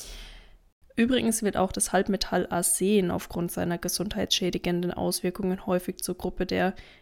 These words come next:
giftigen Schwermetalle gezählt, obwohl es, wie gesagt, eigentlich gar kein Schwermetall ist. Und auch das Aluminium, das ist eigentlich auch kein Schwermetall,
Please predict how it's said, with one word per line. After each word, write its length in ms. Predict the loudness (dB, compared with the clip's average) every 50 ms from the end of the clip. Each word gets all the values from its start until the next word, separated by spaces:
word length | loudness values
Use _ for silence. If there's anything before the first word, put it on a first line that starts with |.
| _ 0
giftigen 380 | 2 2 2 4 2 2 4 4
Schwermetalle 680 | 4 4 4 4 4 4 4 4 2 2 4 4 4 4
gezählt, 640 | 2 0 -2 0 2 6 8 10 10 10 8 6 2
obwohl 440 | -8 -2 4 6 8 8 8 6 6
es, 200 | 2 -4 -4 -2
wie 120 | -2 2 2
gesagt, 420 | 2 2 2 0 -2 -2 -2 -2
eigentlich 340 | 0 0 0 0 -2 -4 0
gar 180 | 2 2 2 2
kein 240 | 2 -2 -2 0
Schwermetall 540 | 0 0 0 0 0 0 -2 -2 -2 0 6
ist. 300 | 6 8 8 6 4 0 -12 -20 -20 -18 -18 -16 -16 -18 -18 -12 -6
Und 100 | -2 2
auch 140 | 4 4 4
das 160 | 4 0 2
Aluminium, 800 | 4 4 4 4 4 6 6 8 8 8 8 6 6 4 2 0 -4 -6
das 180 | -6 -6 -4 -4
ist 140 | -6 -8 -8 -2
eigentlich 520 | 0 0 0 0 -2 -4 -6 -8 -4 0
auch 260 | 4 4 4 4 0
kein 240 | 0 2 4 4 6
Schwermetall, 840 | 4 4 4 2 2 2 2 0 -2 -4 -4 -2 -2 0 0 -2 -2